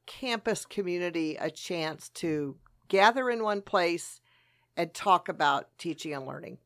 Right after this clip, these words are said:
on our campus. So I always refer to it as the largest single conversation about teaching and learning to happen every year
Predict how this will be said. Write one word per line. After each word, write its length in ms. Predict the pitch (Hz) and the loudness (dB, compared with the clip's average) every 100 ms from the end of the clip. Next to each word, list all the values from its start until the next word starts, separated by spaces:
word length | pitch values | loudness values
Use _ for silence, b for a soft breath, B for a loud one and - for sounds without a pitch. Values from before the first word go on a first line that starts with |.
| - | -4
on 160 | 160 | 0
our 100 | 147 | 0
campus. 480 | 143 165 131 - - | -2 -8 -8 -10 -14
So 500 | - - 196 175 156 b b b - | -6 4 6 6 4 b b b 6
I 140 | 220 | 10
always 300 | 214 190 180 | 10 8 2
refer 380 | 202 170 - 175 | -4 -4 -2 -2
to 160 | - 185 | -2 -2
it 100 | 156 | 0
as 260 | 151 147 | 0 -4
the 240 | - 156 151 | -2 0 2
largest 500 | 156 175 165 165 - | 4 4 4 -4 -6
single 280 | 175 156 | -4 -4
conversation 800 | 147 170 156 151 - 156 143 - | -4 -4 -4 -6 -4 -6 -6 -8
about 260 | 143 143 - | -4 -2 -4
teaching 340 | - 156 - 139 | -6 -10 -8 -8
and 120 | 127 | -6
learning 400 | 135 127 123 143 _ _ _ - | -6 -6 -8 -10 _ _ _ -8
to 80 | 170 | -2
happen 520 | 156 160 151 131 127 _ | 0 0 -2 -8 -12 _
every 240 | - 147 143 | -2 -2 -4
year 300 | 117 - | -8 -10